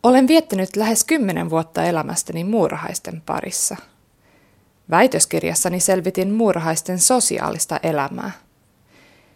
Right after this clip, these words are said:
Ihmisen lailla muurahaiset elävät suurissa yhteiskunnissa, joissa on omat valtarakenteensa ja sääntönsä.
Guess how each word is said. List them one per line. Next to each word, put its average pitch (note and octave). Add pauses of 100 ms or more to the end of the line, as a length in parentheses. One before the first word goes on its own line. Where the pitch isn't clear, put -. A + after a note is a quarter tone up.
(300)
Ihmisen F#3
lailla E3
muurahaiset E3+
elävät E3+
suurissa C4
yhteiskunnissa, D#3 (680)
joissa A3
on A3
omat B3+
valtarakenteensa E3+
ja F3+
sääntönsä. -